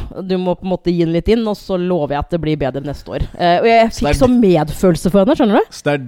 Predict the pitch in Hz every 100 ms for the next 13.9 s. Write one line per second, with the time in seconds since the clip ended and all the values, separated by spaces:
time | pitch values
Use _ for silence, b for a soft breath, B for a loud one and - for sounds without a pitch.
0 | 127 120 139 - 135 185 185 151 - -
1 | 180 175 175 147 131 139 - 160 170 -
2 | 151 147 151 143 b b b b - -
3 | 202 214 160 120 135 147 175 170 123 135
4 | 220 214 - - - _ _ B B B
5 | 160 170 175 165 175 214 - 143 143 123
6 | 101 - 190 - 147 - - 196 196 180
7 | 196 175 151 147 190 151 165 165 - -
8 | 139 - - 277 214 _ - 190 - 165
9 | 123 135 156 156 185 147 135 147 123 120
10 | 151 143 - 147 - 156 165 170 - 175
11 | 160 170 185 208 170 170 139 147 180 -
12 | 107 - - 147 127 180 165 - 240 226
13 | 214 226 220 190 139 165 - - 160